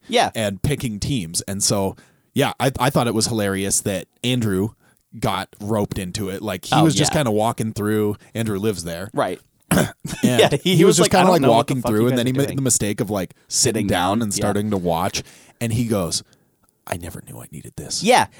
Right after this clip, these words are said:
Speaker 1: and that's honestly how it goes. You, 'cause you guys are gonna hear us talking about marbles for the next however long we talk about it.
Speaker 2: <laughs>
Speaker 1: And you're like, "Okay, shut up." But, like, at Guild, one of the breweries here,
Speaker 2: Mm-hmm.
Speaker 1: they play it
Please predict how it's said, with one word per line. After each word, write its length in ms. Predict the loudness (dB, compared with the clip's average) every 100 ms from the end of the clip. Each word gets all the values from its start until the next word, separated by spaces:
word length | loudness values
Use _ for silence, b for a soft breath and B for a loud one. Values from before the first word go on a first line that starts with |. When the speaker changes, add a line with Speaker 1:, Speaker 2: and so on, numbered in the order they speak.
| B
Speaker 1:
and 140 | 2 4
that's 180 | 2 2
honestly 340 | 2 2 0 0
how 160 | 2
it 80 | 2
goes. 260 | 0 -2 -4 B B
You, 100 | -10
'cause 140 | -6 -2
you 60 |
guys 140 | -2 -2
are 20 |
gonna 140 | -2
hear 140 | -2 -2
us 80 | -2
talking 220 | -2 -2
about 160 | -2
marbles 580 | 0 0 2 2 -2 -4
for 140 | -6 -4
the 60 |
next 260 | -4 -6 -10 -8
however 440 | -2 0 0 -2
long 200 | -2 -2
we 80 | -2
talk 240 | -2 -4 -4
about 240 | -6 -6
it. 140 | -4 -6 -10
Speaker 2:
<laughs> 160 | -16 -4
Speaker 1:
And 140 | -2
you're 120 | 0
like, 200 | 0 -2
"Okay, 200 | -4 -4
shut 400 | -2 -2 0 2
up." 360 | 2 0 -4 -16 B B B -6
But, 500 | 2 4 6 4 -2 _ B B B
like, 260 | 2 2 2
at 300 | 2 0 -2
Guild, 480 | 2 4 4 2 -2
one 160 | 0 0
of 60 | 0
the 40 |
breweries 440 | 0 0 0 0 -2
here, 240 | -2 -2
Speaker 2:
Mm-hmm. 100 | -2
Speaker 1:
they 100 | -4
play 360 | -4 -2 0 2
it 180 | 0